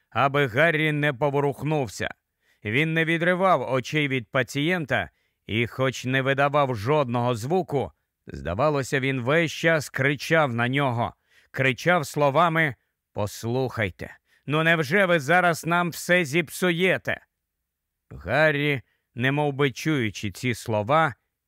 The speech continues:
часом посмикувався. Гаррі лежав мокрий від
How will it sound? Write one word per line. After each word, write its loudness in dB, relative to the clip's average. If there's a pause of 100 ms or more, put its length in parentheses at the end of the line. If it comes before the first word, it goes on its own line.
(100)
часом 0
посмикувався. 0 (600)
Гаррі 0
лежав 0
мокрий 0
від -6